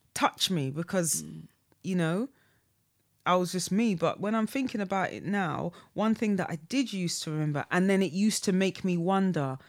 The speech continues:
Speaker 1: "Oh, actually, I think my mum's right."
Speaker 2: Yeah.
Speaker 1: Because they're not actually saying it in a,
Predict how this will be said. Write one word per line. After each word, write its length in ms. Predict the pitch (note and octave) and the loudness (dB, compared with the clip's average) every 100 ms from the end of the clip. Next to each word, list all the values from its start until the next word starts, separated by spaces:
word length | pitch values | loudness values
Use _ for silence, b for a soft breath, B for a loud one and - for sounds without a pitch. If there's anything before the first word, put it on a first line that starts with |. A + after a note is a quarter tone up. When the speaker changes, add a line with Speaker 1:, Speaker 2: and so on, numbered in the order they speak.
| b b - | b b -10
Speaker 1:
"Oh, 240 | F3+ F#3+ | -6 -4
actually, 380 | F#3 G#3 - F3+ | -4 -6 -8 -8
I 40 | |
think 200 | F3 G3+ | -6 -4
my 100 | F3+ F3 | 0 2
mum's 320 | F3 E3+ D3 | 2 2 0
right." 360 | D#3 F#3+ E3 - | -4 -4 -6 -8
Speaker 2:
Yeah. 460 | E3+ E3 D#3+ D#3+ D#3+ | -6 -2 -2 -2 0
Speaker 1:
Because 200 | F#3 E3 | 0 4
they're 120 | F3+ | 6
not 280 | F#3 A3+ - | 6 4 2
actually 440 | G3+ - G#3 F3+ F3 | -4 -4 -4 -4 -4
saying 760 | - G3+ F#3+ E3 D3 C#3 D3 b b _ | -2 0 0 0 0 -2 -4 b b _
it 160 | F#3 E3+ | 0 2
in 200 | E3+ E3+ | 4 6
a, 300 | E3 D#3+ D#3 | 6 4 2